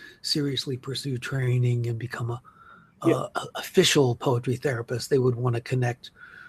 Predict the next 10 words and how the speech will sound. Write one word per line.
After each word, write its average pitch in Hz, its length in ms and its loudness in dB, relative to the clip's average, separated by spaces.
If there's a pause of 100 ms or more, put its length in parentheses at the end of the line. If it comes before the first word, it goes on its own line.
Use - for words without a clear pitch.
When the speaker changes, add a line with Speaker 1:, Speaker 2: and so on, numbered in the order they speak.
(140)
Speaker 1:
with 123 240 0
the 127 140 0
organization 120 840 -2
and, 117 220 -6
and 123 220 -4 (460)
maybe 135 240 2
go 127 160 2
to 123 80 0
the 120 100 -2
conferences. - 840 -10